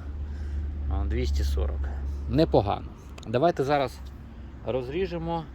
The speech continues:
побачимо, що всередині. Давайте оцю. Гарна грушка. Я вже пробував її вчора або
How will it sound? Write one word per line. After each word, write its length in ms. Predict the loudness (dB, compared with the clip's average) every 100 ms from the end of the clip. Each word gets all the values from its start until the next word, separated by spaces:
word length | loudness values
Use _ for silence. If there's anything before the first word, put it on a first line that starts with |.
| -14 -8
побачимо, 720 | -2 4 6 4 -2 -4 -4 -6
що 420 | -4 2 2 0 -8 -14
всередині. 640 | -4 0 0 -2 -6 -12 -14 -10
Давайте 380 | -8 -6 -6 -6
оцю. 320 | -8 -8 -12 -12 -18 -18 -16 -18 -18 -18 -18 -18 -14
Гарна 400 | -8 -2 -2 -2
грушка. 500 | -6 -6 -8 -4 -4 -6 -16 -16 -16 -16 -18 -18 -18 -18 -18 -16 -16 -16 -18 -18 -18 -18 -18 -18 -16 -2
Я 160 | 10 10
вже 180 | 10 6
пробував 540 | 6 6 8 6 6
її 280 | 4 2 0 -4 -18 -18 -16 -16 -16 -16 -16 -16
вчора 500 | -10 4 6 8 6
або 200 | 2